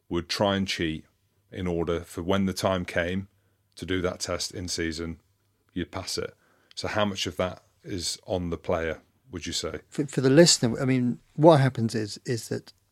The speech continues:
Speaker 2: pre-season, every player is supposed to go through baseline testing. And the baseline testing can then be used as a comparison if a player's had a, a head injury.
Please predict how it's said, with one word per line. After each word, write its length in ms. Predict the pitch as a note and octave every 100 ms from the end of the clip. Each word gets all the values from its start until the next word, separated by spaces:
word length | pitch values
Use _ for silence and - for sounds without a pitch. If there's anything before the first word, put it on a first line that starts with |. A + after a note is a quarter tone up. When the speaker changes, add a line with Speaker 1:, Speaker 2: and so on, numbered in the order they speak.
| _ _
Speaker 2:
pre-season, 760 | F3+ E3+ B2 A2 A2+ A2+ A2+ - -
every 220 | C3+ A#2+
player 260 | A#2+ A2
is 80 | A#2
supposed 300 | - B2 -
to 60 | -
go 160 | A2+ A2+
through 380 | - A#2+ A2+ - _ _ _ - -
baseline 420 | A#2+ A#2+ - G#2 A2
testing. 440 | A2+ - - C3+ - _ - - - -
And 120 | A#2+
the 40 |
baseline 460 | A2 D3+ D3 A#2+ A#2
testing 580 | - A2+ - A2 A2 A#2 _ _ _ -
can 180 | A#2+
then 220 | A#2 A2+ G#2+
be 100 | G#2+
used 680 | A2+ B2 G#2+ A2 - -
as 80 | A2+
a 60 | A2+
comparison 840 | - A2 - C#3 C3 - B2 C3 - - - - _ _ _
if 140 | B2 C#3
a 40 |
player's 320 | - A#2 A2+
had 180 | A#2+ A#2
a, 140 | A2 - _ _ _ _ _ -
a 60 |
head 200 | A#2+ A#2
injury. 400 | A2 G#2+ A#2+ -